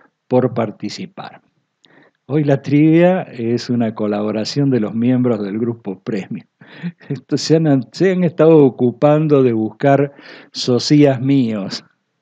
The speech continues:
<laughs> Así que tienen que decirme de esta foto que tiene tres, ¿cuál soy yo? <laughs> ¿Y quiénes son los dueños de la o-, de los otros rostros? Obviamente, ¿no? Han estado activos estos, los miembros premium, se la pasan lindo en el grupo.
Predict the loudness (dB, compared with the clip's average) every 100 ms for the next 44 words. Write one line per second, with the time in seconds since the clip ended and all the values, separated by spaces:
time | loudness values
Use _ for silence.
0 | -20 -18 -18 -12 -4 0 0 0 -2 0
1 | 0 0 0 2 2 2 2 2 0 0
2 | 0 2 2 0 -2 -4 -8 -8 -6 -8
3 | -8 -10 -4 -4 -4 -6 -2 -2 -4 -8
4 | -18 _ _ _ _ _ _ _ _ -6
5 | -2 -2 -2 -4 -4 -6 -8 -10 -12 _
6 | _ _ _ _ _ -12 -8 -8 -6 -6
7 | 0 2 2 0 0 0 0 2 0 2
8 | 0 -2 -2 -2 0 0 0 -2 0 0
9 | 0 -2 -4 0 2 2 -4 -6 -2 0
10 | 0 -4 -6 -6 -8 -12 -14 -14 -16 _
11 | _ _ -20 -20 -20 -20 _ -2 2 2
12 | 2 2 2 0 -4 -4 0 0 -2 -4
13 | -4 -6 -6 _ -8 -6 -8 -6 -8 -4
14 | -2 -2 -2 -4 -8 -10 -8 -8 -10 -8
15 | -6 -6 -6 -6 -4 -4 -4 -6 -8 -10
16 | -10 -10 -12 -14